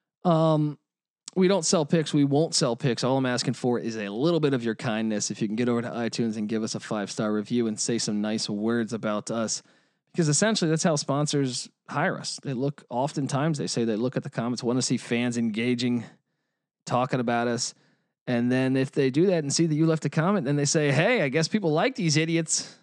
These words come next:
I say idiots plural because I normally have two co-hosts. But if you do that, that would work. That would, I mean, that would be very kind of you, first off. And to show our appreciation for your kindness,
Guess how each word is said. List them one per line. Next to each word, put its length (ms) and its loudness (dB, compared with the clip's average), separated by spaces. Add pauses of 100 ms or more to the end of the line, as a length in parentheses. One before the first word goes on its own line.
(560)
I 60 -4
say 240 0
idiots 260 2
plural 340 2
because 300 0
I 80 2
normally 320 2
have 160 2
two 160 0
co-hosts. 500 2 (920)
But 380 2 (1300)
if 220 2
you 80 4
do 200 2
that, 260 2 (520)
that 140 4
would 120 4
work. 260 2
That 120 4
would, 140 0
I 80 0
mean, 160 2
that 100 4
would 100 2
be 80 4
very 200 2
kind 360 2
of 100 -4
you, 120 0
first 300 -2
off. 220 -2
And 260 0
to 80 0
show 500 2
our 160 2
appreciation 680 0
for 340 2
your 140 0
kindness, 600 -4